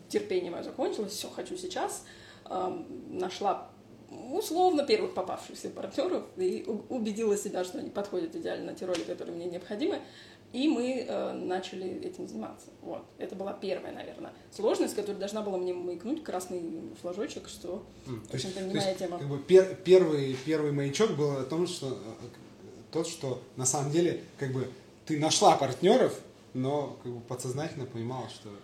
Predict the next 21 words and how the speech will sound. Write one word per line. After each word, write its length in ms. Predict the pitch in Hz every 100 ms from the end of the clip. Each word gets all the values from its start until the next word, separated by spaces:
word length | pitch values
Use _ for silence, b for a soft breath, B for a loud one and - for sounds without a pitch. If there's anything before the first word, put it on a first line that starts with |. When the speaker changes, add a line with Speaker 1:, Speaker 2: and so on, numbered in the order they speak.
| -
Speaker 2:
что-то, 240 | - 120
видимо, 440 | 120 123 135 131 123
видимо, 300 | 123 156 156
Speaker 1:
Да. 60 | 143
Speaker 2:
как-то 180 | - 151
не 100 | 151
так 240 | 151 143
нашла. 340 | 143 - 123 101 117
Из, 300 | 143 139 139 127 B B -
как 80 | 120
бы, 120 | 113 110
из, 280 | 127 123 131 123 117 B B B - 113
э, 220 | 110 107 98
ну, 140 | 131 123
из 100 | 110
отчаяния, 480 | 127 - 123 107 90
да, 60 | 98
то 100 | 113
есть 120 | 110
это 80 | 104 101 -
какая-то 160 | 110